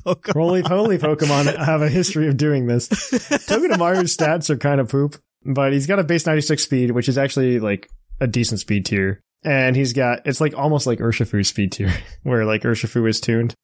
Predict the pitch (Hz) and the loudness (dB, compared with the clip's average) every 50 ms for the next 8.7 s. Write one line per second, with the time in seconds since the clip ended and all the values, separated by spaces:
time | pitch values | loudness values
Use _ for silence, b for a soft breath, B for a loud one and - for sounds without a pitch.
0 | _ _ _ 131 120 113 117 117 107 101 107 _ _ _ _ - 123 120 120 113 | _ _ _ -12 -8 -6 -6 -6 -6 -8 -10 _ _ _ _ -4 -2 0 2 2
1 | 123 120 - - 113 120 110 120 - 113 107 107 107 - - 110 - - - - | 2 2 2 0 0 0 0 0 0 0 0 0 0 0 -2 -2 -2 -2 -2 -2
2 | 120 110 104 104 104 98 - _ - 127 127 123 123 120 123 - 123 - 135 123 | 0 0 0 -2 -4 -4 -8 _ -4 -2 0 0 2 0 -2 -2 -2 -2 -2 0
3 | 113 - 127 120 120 110 113 127 131 117 117 - 113 107 104 107 - - 135 123 | 0 0 0 0 0 0 0 0 0 0 -2 -2 -2 -2 0 0 0 0 0 -2
4 | - - - - - _ 135 123 117 139 139 135 131 127 127 135 139 139 135 117 | -2 -4 -6 -8 -6 _ -4 -2 0 0 0 2 2 0 0 0 0 0 0 0
5 | 139 135 131 127 120 120 127 120 117 139 127 120 165 175 - 175 156 - - 180 | 0 0 0 0 0 0 0 -2 -2 -2 -2 -2 -2 0 0 0 -2 -2 -2 -2
6 | 175 160 151 147 143 147 139 127 120 110 - 110 - - 139 127 - - 110 120 | 0 0 0 0 0 0 0 0 0 0 0 0 0 0 0 0 0 0 0 0
7 | 135 127 123 110 - - 107 101 98 98 - - 127 113 110 110 104 110 104 101 | 0 0 -2 -2 -2 -2 -2 -2 -2 -2 -2 0 0 2 2 2 2 0 0 0
8 | - - 110 104 98 95 98 101 - 113 110 110 B | 0 0 0 0 0 -2 -4 -4 -4 -4 -4 -4 B